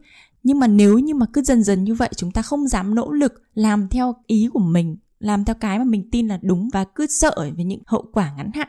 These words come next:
đấy, thì cái hậu quả lớn hơn nó là cả một cái phần cuộc đời của bạn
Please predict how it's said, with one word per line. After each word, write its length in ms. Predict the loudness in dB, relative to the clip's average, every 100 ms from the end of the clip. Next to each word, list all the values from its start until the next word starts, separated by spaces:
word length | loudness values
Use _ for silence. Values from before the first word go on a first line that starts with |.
| -2
đấy, 280 | 0 0 -4 -12 -12 -2
thì 240 | 2 2 0
cái 100 | -2
hậu 220 | -2 -2
quả 160 | 0 2
lớn 280 | 2 2 2
hơn 260 | -2 -2
nó 80 | -4
là 140 | -6 -4 0
cả 160 | 0
một 100 | 0 -4
cái 60 | -2
phần 160 | -2
cuộc 160 | -2 -2
đời 200 | -2 -2
của 180 | -6 -4
bạn 260 | -4 -4